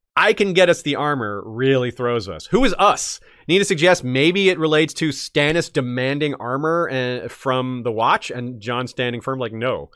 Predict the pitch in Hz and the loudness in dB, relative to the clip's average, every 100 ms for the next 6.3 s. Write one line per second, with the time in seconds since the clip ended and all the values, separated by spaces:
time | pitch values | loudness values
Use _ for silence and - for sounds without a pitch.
0 | _ _ 107 117 _ _ - 127 113 113 | _ _ -12 -12 _ _ -6 -6 -2 -2
1 | 113 101 95 - 117 131 - _ _ 113 | 0 -2 -6 -4 -4 -4 -8 _ _ -6
2 | 123 113 113 113 113 107 110 123 117 147 | -4 -4 -6 -10 -8 -10 -6 -4 0 0
3 | 127 76 - _ _ - 113 127 143 160 | 0 -2 -14 _ _ -12 0 4 4 2
4 | - 131 - 120 120 - 110 110 101 233 | 0 0 0 -6 -6 -6 -6 -4 0 0
5 | 170 113 107 110 - 196 196 - 92 104 | 0 -2 -6 -6 2 2 2 -10 -10 -10
6 | - 90 | -14 -16